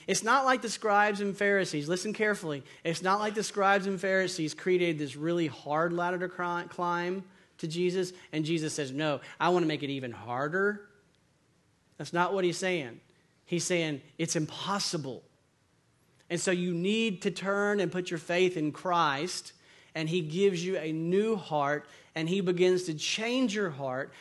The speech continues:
And once he's changing your heart, you start to tell the truth. You start to be a person of integrity. You start to keep your commitments. But what's going on in the heart? Well, let's think about what happens when we lie. What, what's an example of, why would you lie?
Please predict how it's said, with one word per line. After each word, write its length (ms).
And 220
once 260
he's 180
changing 600
your 160
heart, 340
you 180
start 500
to 100
tell 400
the 140
truth. 560
You 80
start 500
to 80
be 220
a 60
person 440
of 120
integrity. 520
You 180
start 420
to 80
keep 320
your 100
commitments. 760
But 120
what's 260
going 240
on 80
in 100
the 80
heart? 300
Well, 100
let's 140
think 200
about 300
what 100
happens 340
when 120
we 100
lie. 320
What, 240
what's 220
an 40
example 480
of, 140
why 160
would 180
you 120
lie? 300